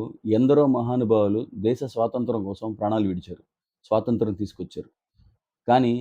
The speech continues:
ఇప్పుడు మన ఇండియాలో హై కాస్ట్ వాళ్ళు లో కాస్ట్ వాళ్ళని చాలా చీప్‌గా చూస్తున్నారు. ఒకవేళ మీరు కూడా ఇండియన్స్ అయినటువంటి సాటి మనిషిని ఎక్కువ తక్కువ అన్నట్టు చూస్తే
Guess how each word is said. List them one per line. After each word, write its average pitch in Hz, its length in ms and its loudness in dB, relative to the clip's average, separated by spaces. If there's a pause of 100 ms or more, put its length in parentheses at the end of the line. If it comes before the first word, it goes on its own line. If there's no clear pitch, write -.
(380)
ఇప్పుడు 120 420 4
మన 117 160 0
ఇండియాలో 113 380 4
హై 107 200 0
కాస్ట్ 143 320 -2
వాళ్ళు 110 260 2
లో 110 140 2
కాస్ట్ 117 280 -4
వాళ్ళని 107 220 -4
చాలా 104 160 0
చీప్‌గా 104 340 -2
చూస్తున్నారు. 92 480 -10 (1300)
ఒకవేళ 143 340 6
మీరు 135 240 4
కూడా 135 220 4
ఇండియన్స్ 127 420 4 (100)
అయినటువంటి 113 540 0
సాటి 117 340 2
మనిషిని 113 420 0 (120)
ఎక్కువ 127 300 2
తక్కువ 117 360 -4
అన్నట్టు 110 280 -2
చూస్తే 104 360 -8